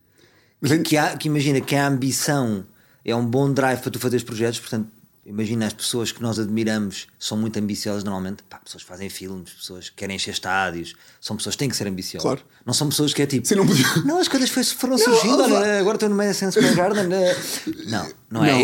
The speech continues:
Speaker 2: Ele, ele premeditou aquilo, ele visualizou aquilo.
Speaker 1: Ele acabou um e ficou, "Foda-se, quer fazer mais um."
Speaker 2: Por um lado é bom, mas por um lado
Speaker 1: É uma canseira, pois.
Speaker 2: ficam um bocado reféns também do, do, das suas próprias ambições, porque se não conseguirem vão ser profundamente infelizes. Então é preferível atingir o seu objetivo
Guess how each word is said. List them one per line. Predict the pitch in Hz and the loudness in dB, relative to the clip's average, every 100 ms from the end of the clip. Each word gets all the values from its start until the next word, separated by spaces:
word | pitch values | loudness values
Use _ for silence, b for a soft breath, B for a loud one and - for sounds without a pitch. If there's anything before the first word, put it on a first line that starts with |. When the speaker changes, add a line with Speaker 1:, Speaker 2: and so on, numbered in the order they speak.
| 139 | 4
Speaker 2:
Ele, | 165 | 2
ele | 139 | 2
premeditou | 165 180 180 170 202 220 | 2 4 2 2 2 4
aquilo, | 208 - 175 180 165 | 2 0 2 4 4
ele | 170 | 4
visualizou | 170 139 170 170 151 170 180 | 4 4 6 6 6 4 4
aquilo. | 170 - 147 147 - | 2 2 0 0 -2
Speaker 1:
Ele | 160 147 | 0 2
acabou | 147 160 165 | 4 4 4
um | 175 | 2
e | |
ficou, | 165 175 143 | 2 0 0
"Foda-se, | 175 170 | -2 -2
quer | 180 | -2
fazer | 170 165 | -4 -2
mais | 170 165 | -2 -2
um." | |
Speaker 2:
Por | 165 - 156 | -6 0 2
um | 165 | 4
lado | 185 185 | 4 2
é | 196 | 2
bom, | 185 202 135 | 2 2 2
mas | 104 - | -2 -4
por | - | -4
um | 113 | -2
lado | 127 135 143 165 170 | 0 0 -2 -2 2
Speaker 1:
É | |
uma | 143 | 4
canseira, | 170 156 143 139 | 2 2 -2 -4
pois. | 131 | -10
Speaker 2:
ficam | - 139 160 | -10 -6 -4
um | 156 | -2
bocado | 165 160 | -2 -2
reféns | - - - 160 160 | -2 -6 -4 -4 -4
também | - 160 165 | -4 -2 -2
do, | 151 156 | 0 -2
do, | 139 | -2
das | 143 147 | -2 -2
suas | 147 147 | -4 -4
próprias | 156 151 165 | -2 0 0
ambições, | 160 156 156 - 170 170 | 0 2 0 0 0 0
porque | 170 - | -2 -4
se | 196 | 0
não | 170 | 0
conseguirem | 165 165 175 175 | 0 0 0 0
vão | 160 175 | 0 0
ser | 170 | -2
profundamente | - 170 165 165 175 | -4 -4 -2 -2 -4
infelizes. | 165 156 135 - b b b b b - | -2 -2 -2 -6 b b b b b -6
Então | 131 123 | -4 -2
é | 135 | -2
preferível | 123 117 - 156 175 143 | -2 -4 0 4 4 4
atingir | 135 135 139 135 | 2 0 2 2
o | 143 | 2
seu | - 135 | 2 2
objetivo | 120 107 190 120 127 151 | 0 -2 -2 0 -2 -4